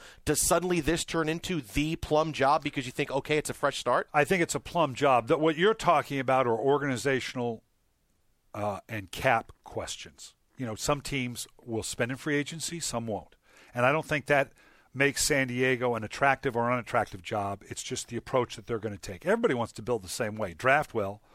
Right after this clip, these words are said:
Speaker 2: augm-, augment a little bit from free agency. No one wants to overspend in free agency. I remember Art Rooney at one point talking about these exorbitant contracts for these players.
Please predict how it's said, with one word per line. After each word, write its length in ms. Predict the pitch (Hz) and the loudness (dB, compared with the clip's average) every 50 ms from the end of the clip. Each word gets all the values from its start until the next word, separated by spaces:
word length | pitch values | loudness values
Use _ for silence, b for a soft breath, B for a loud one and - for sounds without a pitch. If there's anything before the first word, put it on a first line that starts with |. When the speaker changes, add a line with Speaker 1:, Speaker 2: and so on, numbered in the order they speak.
| B B B B B B B | B B B B B B B
Speaker 2:
augm-, 420 | - 127 139 156 151 160 156 151 - - | 4 4 4 4 2 -4 -8 -8 -4 -4
augment 520 | 135 143 - 143 147 180 175 175 190 190 | -4 0 4 4 4 4 4 2 0 2
a 40 | 185 | 4
little 200 | 165 160 160 160 | 2 2 2 2
bit 160 | 156 170 - | -2 -4 -4
from 160 | - - 151 | -4 -12 -10
free 200 | - 165 165 143 | -8 -6 -4 -2
agency. 480 | 127 117 107 - 95 90 - - 101 101 117 | -2 -2 -4 -6 -10 -12 -10 -10 -10 -12 -4
No 120 | 135 196 | -2 0
one 100 | 226 220 | 0 0
wants 220 | 160 139 - - - | -2 -4 -4 -6 -10
to 100 | - - - _ - | -12 -16 -16 _ 0
overspend 540 | 147 151 143 131 113 - - - 139 120 107 | 0 0 0 -2 -6 -6 -4 -4 -4 -4 -4
in 80 | 101 | -8
free 200 | 87 - 110 104 | -12 -10 -8 -6
agency. 400 | 101 104 113 107 101 90 - 113 | -4 -4 -6 -6 -10 -12 -10 -8
I 60 | 101 104 | -8 -8
remember 340 | 117 123 123 117 107 98 B B B B B B B B | -6 -6 -6 -4 -4 -8 B B B B B B B B
Art 200 | - 135 123 - | 2 2 2 2
Rooney 240 | - 113 127 131 120 | 0 -6 -4 -4 -4
at 80 | 101 104 | -6 -6
one 120 | 107 98 | -8 -8
point 300 | - - - 104 92 - _ _ _ | -10 -14 -14 -14 -14 -16 _ _ _
talking 280 | - 123 107 101 - 113 | -4 -4 -4 -4 -6 -10
about 240 | 101 95 101 98 - | -8 -8 -8 -8 -8
these 220 | - 101 92 85 | -12 -14 -12 -12
exorbitant 500 | 98 - - 113 113 120 113 104 104 95 | -14 -12 -8 -4 -4 -4 -4 -6 -12 -12
contracts 560 | - - 113 117 123 113 - 95 85 82 - | -8 -8 -6 -6 -6 -8 -10 -12 -12 -12 -14
for 80 | - - | -16 -16
these 160 | 95 87 - | -16 -16 -18
players. 420 | - - 120 120 139 123 - - | -12 -8 -6 -6 -6 -6 -10 -16